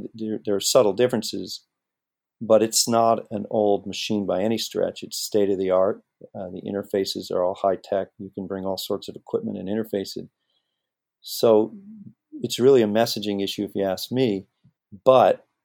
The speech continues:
what I see, and this is from my personal experience, is that, uh,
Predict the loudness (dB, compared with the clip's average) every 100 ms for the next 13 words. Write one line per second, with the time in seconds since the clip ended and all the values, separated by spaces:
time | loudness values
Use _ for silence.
0 | _ _ -14 0 8 10 10 8 4 6
1 | 6 6 2 -2 -4 -4 -4 -4 -6 0
2 | 0 0 0 -2 -4 -6 -4 -4 -4 -8
3 | -14 -20 _ _ _ _ -2 -2 2 2
4 | 2 -2 -8 -12 -10 -10 -12